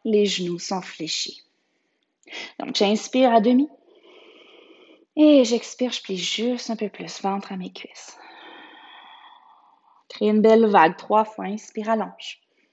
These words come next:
Expire vers la terre. Ressens ce rythme ici. Le corps demande à ralentir, le corps demande à ressentir.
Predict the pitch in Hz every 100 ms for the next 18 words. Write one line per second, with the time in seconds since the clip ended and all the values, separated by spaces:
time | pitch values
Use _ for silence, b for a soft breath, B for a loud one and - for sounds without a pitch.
0 | _ _ _ _ b b b b b b
1 | b b b b - 214 208 - - 233
2 | 214 190 185 180 175 190 175 208 190 B
3 | B B B B B B B B B B
4 | B - B B B B B B B -
5 | 220 202 202 - 208 202 B B B B
6 | - 214 202 208 247 269 - 214 - -
7 | - - _ B B B B B - -
8 | 233 247 254 226 208 190 185 175 170 170
9 | 170 170 - - - - - - 208 214
10 | 226 220 220 214 208 214 226 208 - -
11 | 175 - - - -